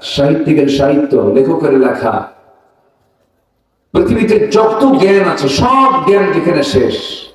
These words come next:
এক কথায় সেখানে কোরআনের জ্ঞান শুরু। জোরে বলে, সুবহানাল্লাহ। বিজ্ঞান দিয়ে কোরআন যাচাই হবে না, বরঞ্চ কোরআন দিয়ে বিজ্ঞান যাচাই হবে। মাঝে মাঝেই তো বিজ্ঞান ফাউল করে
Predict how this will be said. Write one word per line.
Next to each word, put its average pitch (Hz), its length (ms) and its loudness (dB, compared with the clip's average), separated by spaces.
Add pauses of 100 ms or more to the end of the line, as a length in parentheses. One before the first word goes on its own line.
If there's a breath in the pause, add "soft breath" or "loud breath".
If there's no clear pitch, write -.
(440)
এক 180 340 -4
কথায় 151 220 -2
সেখানে 139 480 0
কোরআনের 127 380 0
জ্ঞান 113 200 -2
শুরু। - 400 -2 (680)
জোরে 156 180 2
বলে, 131 220 2
সুবহানাল্লাহ। 123 1040 -2 (1700)
বিজ্ঞান 202 480 0
দিয়ে 202 220 2
কোরআন 190 320 2
যাচাই 180 360 0
হবে 131 240 -4
না, 117 100 -6
বরঞ্চ 170 420 -4
কোরআন 170 500 -2
দিয়ে 226 420 0 (840)
বিজ্ঞান 139 420 0
যাচাই 127 360 -2
হবে। 123 180 -2
মাঝে 170 200 0
মাঝেই 180 300 0
তো 175 60 0
বিজ্ঞান 156 420 0
ফাউল 143 380 0
করে - 180 -6